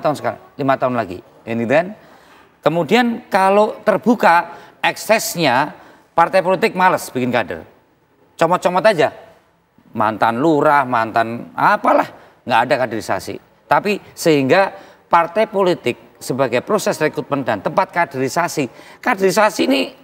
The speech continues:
nggak mudah loh ya. Fungsi legislasi, fungsi anggaran, fungsi pengawasan, baca undang-undang, pe-, cari data. Ini kan bukan pekerjaan yang kemudian,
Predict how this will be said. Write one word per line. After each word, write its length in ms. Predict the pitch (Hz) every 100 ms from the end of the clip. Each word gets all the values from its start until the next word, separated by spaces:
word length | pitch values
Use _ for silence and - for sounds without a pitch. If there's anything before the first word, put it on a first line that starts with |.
| -
nggak 160 | 175
mudah 260 | 175 190 226 196
loh 80 |
ya. 160 | 131 131
Fungsi 480 | - - 165 156 180
legislasi, 720 | 175 170 151 160 147 170 165
fungsi 320 | 190 170 139
anggaran, 560 | 165 170 151 151 160 156
fungsi 320 | 190 175 202
pengawasan, 720 | 185 170 175 170 160 170 160 - - -
baca 320 | 143 156 175 170
undang-undang, 800 | 160 156 165 170 156 160 160 160 - - -
pe-, 100 | 196
cari 260 | 196 185 196
data. 460 | 165 165 170 147 -
Ini 160 | 180 -
kan 160 | 392 311
bukan 240 | 170 180
pekerjaan 560 | 170 185 185 185 165 170
yang 320 | 156 151 143
kemudian, 560 | 160 170 139 151 147